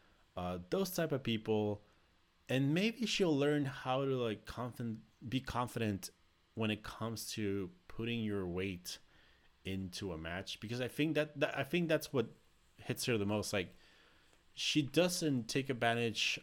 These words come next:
of her size in the match, um, and it comes off as she's lacking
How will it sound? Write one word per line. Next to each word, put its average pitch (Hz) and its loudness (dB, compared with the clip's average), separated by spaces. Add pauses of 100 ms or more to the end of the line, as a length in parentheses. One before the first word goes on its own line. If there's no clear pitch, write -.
of 107 2 (160)
her 104 -2
size 98 -2 (100)
in 104 -2
the 98 -2
match, 87 -2 (580)
um, 92 2 (280)
and 127 2 (200)
it 135 0
comes 135 0
off 143 4
as 120 6
she's - -4
lacking 107 -2